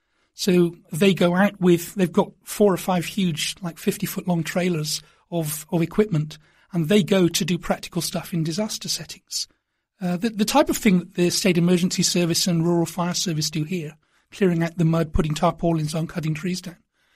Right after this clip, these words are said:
Um, officially, the rapid response team role is to provide emotional and spiritual support to Samaritan's Purse, um, which we do,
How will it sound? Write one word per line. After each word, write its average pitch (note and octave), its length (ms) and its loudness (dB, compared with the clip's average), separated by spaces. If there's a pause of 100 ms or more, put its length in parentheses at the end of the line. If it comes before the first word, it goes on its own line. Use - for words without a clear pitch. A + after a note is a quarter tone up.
(400)
Um, F3 300 2
officially, G#3 520 2
the F3 100 2
rapid F#3+ 280 2
response F3+ 440 -4
team E3 260 -2
role E3 260 0
is E3+ 120 -2
to - 100 -12
provide E3 520 0 (360)
emotional E3+ 420 0
and D#3 80 -2
spiritual D#3 400 -2
support - 540 -2
to D#3 360 2
Samaritan's D#3+ 640 -2
Purse, - 500 -6 (840)
um, D#3+ 560 -2
which - 200 -2
we D#3+ 120 4
do, F#3 380 0